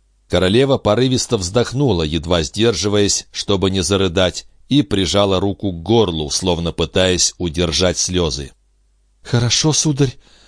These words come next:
можете идти", прошептала она. Шарни ещё раз поклонился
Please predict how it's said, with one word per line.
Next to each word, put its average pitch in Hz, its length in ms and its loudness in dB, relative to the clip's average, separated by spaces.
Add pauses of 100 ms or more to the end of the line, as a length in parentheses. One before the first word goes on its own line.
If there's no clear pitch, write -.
(180)
можете 147 480 2
идти", 98 460 -4 (320)
прошептала 80 640 0
она. 76 280 -4 (480)
Шарни 95 440 2
ещё 113 300 2
раз 92 160 0
поклонился 101 800 0